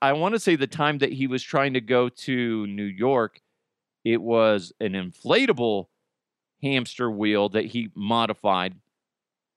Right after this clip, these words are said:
and they actually, like, blew up the, <laughs> blew it up. They sunk it. Like, <laughs> that's kind of a dick move. All that hard work going right down the drain, essentially. But I don't know.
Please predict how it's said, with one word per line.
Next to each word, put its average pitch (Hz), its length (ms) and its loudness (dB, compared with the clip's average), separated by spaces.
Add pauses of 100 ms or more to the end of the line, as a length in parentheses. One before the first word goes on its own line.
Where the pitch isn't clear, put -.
(420)
and 110 120 -6
they 135 140 4
actually, 156 500 2
like, 117 220 2 (480)
blew 123 280 -2
up 131 180 -4 (120)
the, 117 140 -2 (140)
<laughs> - 120 -20
blew 151 360 2
it 131 80 2
up. 156 300 0 (800)
They 147 180 2
sunk 160 480 -4
it. - 160 -12 (360)
Like, - 160 -4 (100)
<laughs> - 100 -14
that's 143 220 0
kind 185 200 -2
of 156 60 0
a - 100 4
dick 151 360 -2
move. 139 380 0 (540)
All 156 200 4
that 151 220 2
hard 156 260 4
work 160 340 2
going 127 420 0
right 139 200 0
down 143 200 2
the 120 80 -4
drain, 135 480 0 (560)
essentially. 104 560 -2 (540)
But 104 220 2 (460)
I 254 120 4
don't 233 160 4
know. 156 240 4